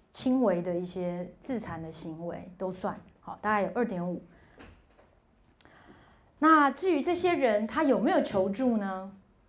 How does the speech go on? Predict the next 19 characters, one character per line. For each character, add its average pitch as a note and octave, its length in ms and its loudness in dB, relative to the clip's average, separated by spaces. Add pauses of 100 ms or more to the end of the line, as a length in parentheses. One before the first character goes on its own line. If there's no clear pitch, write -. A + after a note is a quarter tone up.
(640)
大 G3 200 0
家 G3+ 40 -4
可 G#3 80 -4
以 F3 60 -2
从 F3+ 180 -8
这 B3+ 80 -6
个 B3 80 0
数 B3+ 200 -2
字 A#3+ 160 -2
发 A#3+ 180 6
现 A#3+ 220 2
说， A3 180 4
其 A#3 180 -4
实 B3 400 0 (280)
求 C#4 200 6
助 G4+ 140 4
的 C4 80 4
比 G3 180 -2
例 A#3+ 320 -2